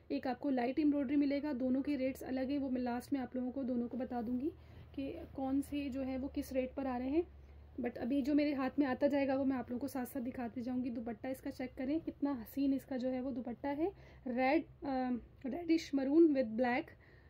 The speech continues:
color में, double contrast में, साथ में beige color की embroidery, बहुत हसीन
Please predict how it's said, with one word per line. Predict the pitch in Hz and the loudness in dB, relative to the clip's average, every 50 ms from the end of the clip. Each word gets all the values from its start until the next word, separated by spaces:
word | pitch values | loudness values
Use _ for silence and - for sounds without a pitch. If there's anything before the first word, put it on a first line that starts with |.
| - - - - | -20 -16 -8 -4
color | 269 262 262 262 | -2 0 0 0
में, | 262 269 277 285 233 | 0 0 0 -2 -2
double | 226 240 220 269 269 | -2 -2 0 -2 -2
contrast | 269 269 254 240 262 247 240 240 - 294 | -2 -2 -2 -2 -2 -4 -4 -4 -4 -6
में, | 285 | -6
साथ | - 277 254 240 247 262 | -4 -4 -4 -4 -4 -4
में | 254 226 | -2 -2
beige | 226 247 254 - | -2 -4 -4 -4
color | - 277 254 254 240 | -4 -4 -4 -4 -2
की | - 269 | -2 -2
embroidery, | 277 254 240 240 240 214 262 262 | 0 0 0 0 -2 -2 -4 -4
बहुत | 240 233 233 254 262 | -4 -4 -4 -4 -4
हसीन | 247 233 - - 262 277 294 294 311 - - 330 | -4 -6 -4 -2 2 2 4 2 2 -2 -8 -14